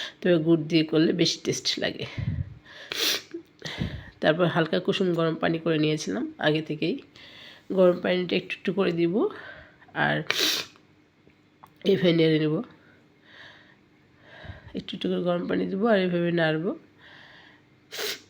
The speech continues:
গুড়গুলো গোল, এ, ভাঙতে হবে না, গুড়গুলো গরম পানি দিয়েই ভেঙে যাবে।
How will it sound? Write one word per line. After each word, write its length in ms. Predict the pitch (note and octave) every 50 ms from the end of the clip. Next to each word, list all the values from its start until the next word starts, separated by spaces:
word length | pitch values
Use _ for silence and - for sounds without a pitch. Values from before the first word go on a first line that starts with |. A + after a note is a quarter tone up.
| - _ _ _ _ _ _ _ _ _ _ _ _ _ _ _ _ - - - - - - - - - - - -
গুড়গুলো 360 | G3+ F3 G#3+ G3 F3+ G3+ G3+ G3+
গোল, 200 | F#3 F#3 F#3 F#3 F#3 -
এ, 120 | F#3+ F3+ E3+ E3+ E3 E3 -
ভাঙতে 320 | E3+ D3+ F#3 F3+ F3 F3 G3
হবে 180 | G3 F#3 F3+ F#3
না, 100 | G3+ C4+ F4+
গুড়গুলো 360 | C4 G3+ F#3 F#3 F3+ F#3 F#3 F3+ F3
গরম 240 | E3+ F#3 F3 F3+ -
পানি 200 | - G3+ F#3 F#3+
দিয়েই 260 | F3+ F3+ F3+ F3 F#3 F#3+
ভেঙে 260 | F#3 F3+ F3 E3 E3
যাবে। 240 | D#3+ D#3+ D3+ D#3+